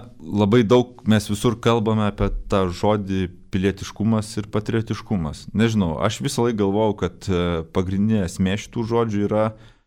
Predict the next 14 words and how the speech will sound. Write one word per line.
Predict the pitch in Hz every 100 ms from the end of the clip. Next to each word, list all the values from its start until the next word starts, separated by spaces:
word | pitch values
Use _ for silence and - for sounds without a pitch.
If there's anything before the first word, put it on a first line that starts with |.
| -
tam | 110 110
tikra | 110 - 110 113 - - _ _ _
atsakomybė | - 98 - 101 113 233 151 76 69 - - _ _ _
už | - 82 85 82 - - -
bendruomenę, | 95 87 85 85 113 151 139 123 113 107 104 104 - - _ _ -
už | 82 78
žmonės, | 90 110 139 127 -
kurie | 123 123
supa | - 127 120 117
aplink. | - 117 110 - - -
Ir | 90 90 107 127 - - _ _ _
jeigu | 101 87 98
mes | 104 101
pamatėme | - - 95 95 101 104 95 95 90